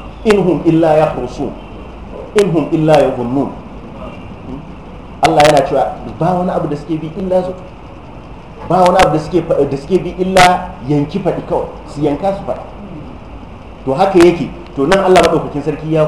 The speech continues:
kore ilimi domin ya nuna kan cewa laisu ala shay. To haka zalika kafirai suke a koyaushe wajen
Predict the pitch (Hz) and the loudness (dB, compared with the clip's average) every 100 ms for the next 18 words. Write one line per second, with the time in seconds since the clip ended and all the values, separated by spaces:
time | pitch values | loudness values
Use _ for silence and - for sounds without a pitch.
0 | 151 165 175 170 143 143 123 104 107 123 | 2 2 4 4 2 -2 -2 -4 -2 -2
1 | 156 147 147 135 135 - 127 127 107 110 | 0 0 0 -2 -4 0 2 2 -2 -2
2 | 147 - 131 110 101 98 - 98 - - | -2 -4 -6 -4 -4 -4 -6 -8 -10 -16
3 | - - - - 131 165 151 147 143 - | -18 -18 -16 -2 -2 2 4 4 4 -2
4 | 110 - 147 151 170 156 143 - - - | -4 -2 -4 -4 -4 -4 -4 -10 -18 -12
5 | - - 180 202 170 151 170 160 175 | -8 2 6 8 6 4 2 2 0